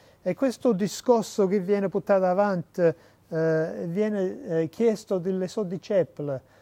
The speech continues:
eh, capitolo ventiquattro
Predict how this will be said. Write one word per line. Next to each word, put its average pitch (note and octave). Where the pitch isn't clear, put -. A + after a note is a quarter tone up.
eh, D3
capitolo E3
ventiquattro E3+